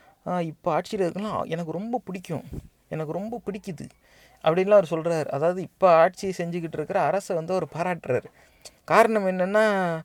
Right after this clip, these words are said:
lockdown ஏதாவது போட்டுட்டாங்கன்னாக்கா முடிஞ்சு போச்சே. அஹ், ஏன்னா திரையுலகுல அப்படி ஒரு சிக்கல் இருக்கு. நீண்ட நாட்களா இந்த கொரோனா ஊரடங்குல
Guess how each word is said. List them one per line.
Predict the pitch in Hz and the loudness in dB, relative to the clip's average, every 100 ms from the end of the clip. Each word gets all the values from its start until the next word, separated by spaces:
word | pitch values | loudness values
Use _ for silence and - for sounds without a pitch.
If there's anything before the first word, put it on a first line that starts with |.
| _ - - | _ -14 -2
lockdown | 127 185 196 202 175 | 2 2 2 2 4
ஏதாவது | 180 190 | 2 0
போட்டுட்டாங்கன்னாக்கா | 156 180 175 170 160 160 160 - 196 170 | -2 -6 0 0 0 -2 -4 2 2 2
முடிஞ்சு | 165 180 156 | 0 -2 -2
போச்சே. | 143 170 170 156 - - - _ _ _ _ - | -2 -2 -2 -2 -8 -18 -20 _ _ _ _ -4
அஹ், | 151 151 147 147 | 0 2 4 2
ஏன்னா | 175 180 | 0 0
திரையுலகுல | 185 185 175 160 156 165 175 165 147 139 - | 0 0 2 0 0 2 4 6 6 4 0
அப்படி | - 147 175 | -4 -4 -2
ஒரு | 165 160 151 | 0 0 -2
சிக்கல் | 170 151 175 | -4 -4 -4
இருக்கு. | 151 139 143 - | -2 -4 -6 -6
நீண்ட | 156 165 | -4 -2
நாட்களா | 151 151 - 160 | 0 -2 0 -2
இந்த | 156 151 | 0 -2
கொரோனா | 143 147 160 156 147 | -2 -2 0 -2 -2
ஊரடங்குல | 135 147 147 139 135 143 160 147 | -2 -2 -2 -4 -4 -2 2 2